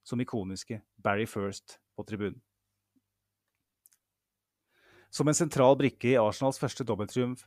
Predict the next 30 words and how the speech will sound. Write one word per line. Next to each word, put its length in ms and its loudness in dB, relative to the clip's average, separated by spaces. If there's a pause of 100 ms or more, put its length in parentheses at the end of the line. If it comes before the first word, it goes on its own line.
siden 220 -2
nitten 240 -6
syttién 480 -4 (340)
og 80 0
Wengers 320 2
første 300 -4
titler, 320 -6 (340)
er 80 -2
navnet 380 -2
til 100 -2
dagens 320 -2
X-spiller 320 -10
skrevet 400 -2
inn 140 -6
med 100 -8
gullskrift 540 -8
i 80 -6
klubbens 340 -8
historiebøker. 540 -8 (880)
Intet 300 -2
mindre 280 2
enn 80 -2
seksten 520 0
fulltreffere 580 -6 (240)
fløy 320 -2
inn 160 -6
i 800 -20
den 80 -10
første 240 -6
sesongen. 320 -12